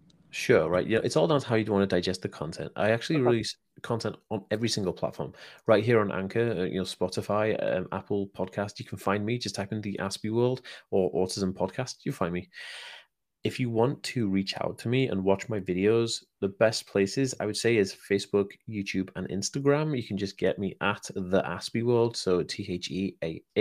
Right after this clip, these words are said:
Speaker 1: S P I E W O R L D. You'll be able to find me on every single social media platform. Give me a follow, and also on TikTok now, because, you know, <laughs> Gen Z's taking over the world. And, um,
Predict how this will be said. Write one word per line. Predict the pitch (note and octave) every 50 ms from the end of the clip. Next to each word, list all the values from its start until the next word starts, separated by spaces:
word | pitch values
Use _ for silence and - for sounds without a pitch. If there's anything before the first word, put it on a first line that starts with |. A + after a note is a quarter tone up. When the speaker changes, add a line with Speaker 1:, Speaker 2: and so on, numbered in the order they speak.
| A2+ A2
Speaker 1:
S | G2 F#2+ - -
P | - - G2 F#2+ -
I | F2 F2+ -
E | - F#2+ G2 F#2+ F#2+ F#2+
W | F#2+ - F#2+ F2+ F#2 F2 F2+ -
O | - F2
R | F2 E2+ D#2+ D#2
L | D#2+ E2 E2
D. | G2+ A2 A#2+ B2 - - - - - - - - - -
You'll | - G#2 G2
be | G2 F#2+
able | F2+ F#2
to | -
find | - - F2+ F2+ F#2
me | F#2 F#2 - -
on | - G2 G2 F#2+ F#2 - _ _ _ -
every | A#2 A#2 A#2+ A#2
single | G#2 - G#2+ G2 F#2+
social | - - G2 - - F#2+
media | F2+ F2+ E2
platform. | - - - - - - F#2 F2+ F2+ - - - - - _ _
Give | - A2 G#2 G2+
me | G2+ G#2 G2+
a | F#2+
follow, | F#2+ - G#2+ A#2 - - C3 F2
and | C3+ C3
also | B2+ A#2+ - -
on | A2 G2+
TikTok | G2 - G#2+ - - - G2 F#2 -
now, | F#2+ F#2 F#2
because, | G2 F#2+ - F#2+ F#2 F#2
you | F#2+
know, | F2+ F2 F2 E2+ - - - -
<laughs> | F2+ F#2 - - - - - - - - - _ _
Gen | - F#2+ F2+ F#2
Z's | F#2 F#2 F#2 -
taking | - F#2 F#2 F2+
over | F2 E2+
the | F2
world. | F#2+ G2 G2 F#2+ F#2+ - - - - - - - D4 C#4+ -
And, | A3 A3 - G3+ - - G3+
um, | G3+ G3 - -